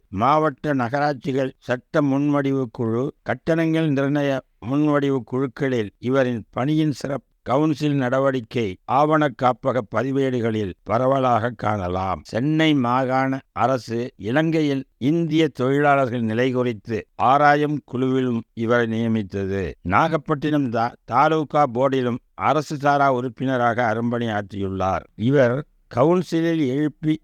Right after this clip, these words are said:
நிறைவேறிய கோரிக்கைகள்: ஒன்று, தஞ்சாவூர் மாவட்டத்தில்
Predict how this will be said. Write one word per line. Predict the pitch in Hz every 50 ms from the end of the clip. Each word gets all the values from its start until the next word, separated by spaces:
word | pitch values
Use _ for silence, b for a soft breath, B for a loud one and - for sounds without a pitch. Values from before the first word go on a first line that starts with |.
| _ - 92
நிறைவேறிய | 101 107 120 135 139 143 143 147 147 143 135 135 139 135 113
கோரிக்கைகள்: | - - 131 120 117 107 - 131 110 104 98 107 104 85 - - 85
ஒன்று, | 101 120 135 139 143 143 135 135 135 131 120 107 -
தஞ்சாவூர் | - - 120 135 151 147 160 160 160 160 156 147 139
மாவட்டத்தில் | 139 135 135 139 135 113 98 - 110 92 - 123 123 127